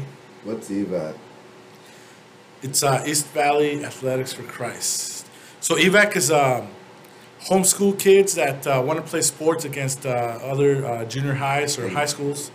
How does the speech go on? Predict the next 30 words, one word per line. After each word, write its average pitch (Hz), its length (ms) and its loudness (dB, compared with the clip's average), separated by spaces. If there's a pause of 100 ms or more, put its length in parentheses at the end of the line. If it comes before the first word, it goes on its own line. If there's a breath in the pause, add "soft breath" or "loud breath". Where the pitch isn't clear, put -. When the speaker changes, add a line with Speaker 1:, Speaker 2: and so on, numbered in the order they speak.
Speaker 1:
in 92 220 -12
Arizona. 87 280 -10 (280)
Speaker 2:
in 156 160 0
Arizona. 135 680 -2
And 117 400 -8
so 131 140 -4
we 139 200 -2 (760)
put 147 160 -2
teams 156 240 -4
together 156 500 2 (220)
and 123 260 -8
we 135 80 -6
go 147 160 2
compete. 143 400 -8 (300)
Uh, 123 160 -6
soccer, 151 520 0
basketball, 139 600 -2
baseball. 143 720 -2
Speaker 1:
Unless 110 300 0
you're 117 100 4
the 117 100 4
varsity 101 420 2
soccer 90 440 -4
team, 98 260 -2
then 87 80 -2
you 82 80 -2
don't 80 240 -4
really 82 240 -4
compete. 95 440 -8 (380)
But 71 240 -12